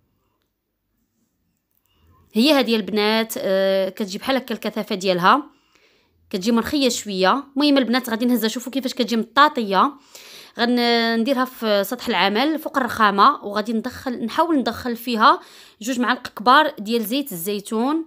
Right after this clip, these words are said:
شويه بشويه وانا كندلكها. المهم العجينه صراحه، آه، جات، يعني، الاستيك، مطاطيه، ما تتقطع ما والو.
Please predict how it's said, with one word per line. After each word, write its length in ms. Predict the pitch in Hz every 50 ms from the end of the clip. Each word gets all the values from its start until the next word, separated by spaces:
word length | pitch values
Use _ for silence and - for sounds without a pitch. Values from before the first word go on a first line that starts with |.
| - _ _
شويه 400 | - - - 226 226 220 220 302
بشويه 480 | 349 320 - - - 233 220 214 233 269
وانا 280 | 294 - - 226 233 240
كندلكها. 760 | 240 254 233 208 180 185 185 - - 170 185 196 233 320 - - _ _ _ _ _ _ _ _ _ _ _ _ _ _ _ _ _ _ _ _ _ _ _ _ _ _ _ _ _ _ _ _ _ _ _ _ _ _ - -
المهم 140 | 190 196
العجينه 340 | 190 180 170 185 220 220 214
صراحه، 640 | 202 - 226 220 226 - - 262 277 277 - - _ -
آه، 380 | - 104 131 180 196 185 175
جات، 320 | 196 196 214 208 214 - -
يعني، 540 | 202 139 107 175 180 170 196 214 - - 294
الاستيك، 500 | 294 262 220 - - - 214 190 - 202
مطاطيه، 680 | 190 185 - - 285 285 285 - 233 202 196 202 220
ما 120 | 262 254 233
تتقطع 500 | - 220 - - - - _ - 269 247
ما 140 | 233 208
والو. 520 | 190 190 190 180 180 196 226 294 381 -